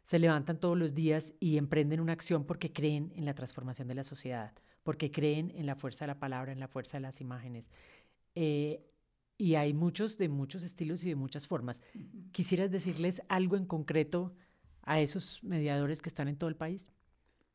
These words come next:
Speaker 2: Primero, el conflicto es el motor del desarrollo. Es, empecemos a aprender de los conflictos.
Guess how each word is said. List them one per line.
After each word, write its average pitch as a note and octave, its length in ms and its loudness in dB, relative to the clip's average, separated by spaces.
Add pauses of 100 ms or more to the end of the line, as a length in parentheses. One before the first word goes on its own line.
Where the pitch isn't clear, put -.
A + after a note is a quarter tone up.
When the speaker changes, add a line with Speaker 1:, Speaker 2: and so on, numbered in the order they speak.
(1000)
Speaker 2:
Primero, E3+ 360 10 (1300)
el C3+ 120 10
conflicto E3 580 10
es C#3+ 120 6
el D#3 60 6
motor C3+ 300 4
del C3+ 100 2
desarrollo. A#2 480 0 (1700)
Es, A#2 160 -2
empecemos B2+ 500 6
a D3+ 60 10
aprender A#2+ 500 8
de - 120 4
los C#3+ 140 8
conflictos. - 600 4